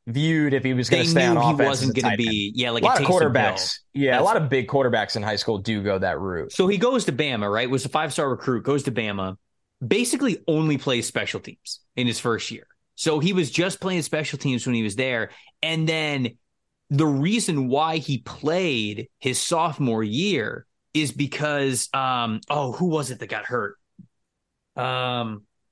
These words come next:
Speaker 2: was it Christian Harris?
Speaker 1: Probably.
Speaker 2: Somebody got hurt, and he came in and basically exclusively played edge rusher. 'Cause I got the, I got the snap counts right here.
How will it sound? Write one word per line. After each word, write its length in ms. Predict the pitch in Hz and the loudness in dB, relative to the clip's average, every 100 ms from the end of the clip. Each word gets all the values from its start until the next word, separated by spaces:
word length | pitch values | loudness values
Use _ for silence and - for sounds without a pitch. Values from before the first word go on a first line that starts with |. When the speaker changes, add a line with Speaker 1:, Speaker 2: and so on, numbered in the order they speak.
| _ _ _ _ _ _ _ - | _ _ _ _ _ _ _ -8
Speaker 2:
was 140 | 147 | -6
it 80 | 151 | -4
Christian 320 | - 202 196 | -4 -2 -2
Harris? 600 | 139 127 175 247 - - - _ _ _ - | -4 -4 -2 -2 -6 -10 -16 _ _ _ 0
Speaker 1:
Probably. 680 | 147 131 113 101 95 85 - _ _ - | 2 2 0 0 -2 -2 -8 _ _ -2
Speaker 2:
Somebody 380 | 233 240 277 254 | 2 4 2 2
got 220 | 220 151 | 0 -2
hurt, 460 | - 180 143 107 - _ - | -2 0 2 0 -6 _ -4
and 140 | 180 180 | -2 0
he 240 | - 247 | 0 0
came 320 | 240 220 180 | 0 0 2
in 160 | 190 156 | 2 0
and 180 | 147 139 | 0 0
basically 460 | 190 190 - 196 | 0 0 0 0
exclusively 800 | 135 - - 180 190 196 156 151 | 0 -6 0 2 2 0 0 0
played 320 | - 147 123 | 0 0 0
edge 240 | 117 110 92 | 0 -2 -2
rusher. 420 | 98 - - - _ _ _ _ _ _ | -6 -8 -14 -16 _ _ _ _ _ _
'Cause 140 | 151 190 | -2 0
I 80 | 202 | 0
got 80 | |
the, 120 | 190 131 | 0 0
I 120 | 180 | -2
got 100 | 202 | -2
the 60 | 190 | -2
snap 300 | 180 165 - | -2 -2 -2
counts 320 | 147 123 107 | -2 -2 0
right 220 | 123 113 | 0 0
here. 280 | 107 104 | -4 -4